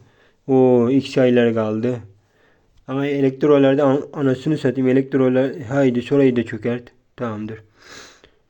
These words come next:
Bir şey kalmadı. Bir belediye binası falan kaldı. Anasını satayım. Asker kalmadı bir sefer. Ananı satayım. Sadece kahramanlar kaldı.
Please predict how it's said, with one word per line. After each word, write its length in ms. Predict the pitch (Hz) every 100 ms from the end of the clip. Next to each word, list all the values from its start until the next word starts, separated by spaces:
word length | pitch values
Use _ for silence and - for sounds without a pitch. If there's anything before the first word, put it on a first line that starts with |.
| -
Bir 40 | 127
şey 180 | 151 147
kalmadı. 360 | 156 151 139
Bir 160 | 131 127
belediye 400 | 135 135 139 139
binası 380 | 139 131 123 123
falan 320 | 131 139 139
kaldı. 240 | 131 127
Anasını 380 | 127 131 139 143
satayım. 540 | 135 123 123 120 123 - _ _ _ _ _ _ _ - - - -
Asker 460 | 127 120 - 160 139
kalmadı 380 | 123 120 113
bir 60 | 110
sefer. 360 | - 113 101 98 _ _ _ _ _ _ - - - _ - _ _ _ _ _
Ananı 420 | 147 131 139 147
satayım. 400 | 139 117 - 113
Sadece 440 | 101 135 135 131 135 120 - _ _ 190
kahramanlar 720 | - 131 131 131 131 131 131 120
kaldı. 380 | 107 101 101